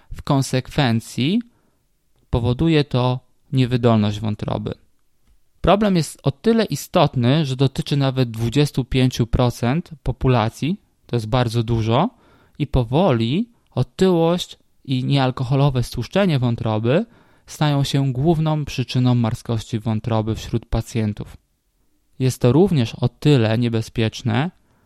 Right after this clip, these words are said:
że taki stan zwiększa nam ryzyko wystąpienia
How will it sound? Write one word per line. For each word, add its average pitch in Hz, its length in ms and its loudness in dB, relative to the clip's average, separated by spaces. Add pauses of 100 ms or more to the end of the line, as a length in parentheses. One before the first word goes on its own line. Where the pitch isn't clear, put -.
(120)
że - 140 -4
taki 156 340 -4
stan 127 600 0 (140)
zwiększa 139 640 -4
nam 131 200 2
ryzyko 127 600 0
wystąpienia 135 760 -2